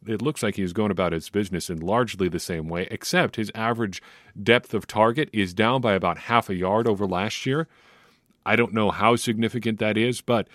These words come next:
in the scope of a lot of his numbers being down, that is just another one that is down a little bit too. Justin Jefferson, the great wide receiver, what else do you say?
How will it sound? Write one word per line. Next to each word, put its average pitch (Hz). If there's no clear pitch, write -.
in 113
the 107
scope 110
of 101
a 104
lot 92
of 107
his 101
numbers 98
being 104
down, 104
that 87
is 87
just -
another 107
one 78
that 76
is 78
down 78
a 78
little 80
bit 87
too. 107
Justin 123
Jefferson, 113
the 101
great 98
wide 95
receiver, 90
what 87
else 85
do -
you 80
say? 76